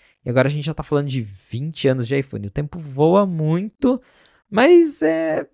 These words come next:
é aquela coisa, né? A, a Apple, mesmo com o, com o iPhone dez, eles fizeram ali, né, o, a introdução do, do novo design, mas eles, apesar deles chamar dez,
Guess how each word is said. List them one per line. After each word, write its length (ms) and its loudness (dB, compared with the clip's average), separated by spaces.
é 160 0
aquela 300 -2
coisa, 420 6
né? 180 -2
A, 200 -2
a 300 2
Apple, 500 2
mesmo 240 0
com 220 -2
o, 640 -2
com 260 0
o 100 6
iPhone 380 0
dez, 380 2
eles 320 -8
fizeram 480 0
ali, 220 -8
né, 180 -8
o, 540 -12
a 100 -12
introdução 580 -6
do, 200 -4
do 120 0
novo 280 -2
design, 360 0
mas 180 -2
eles, 320 -4
apesar 460 6
deles 280 4
chamar 500 4
dez, 560 4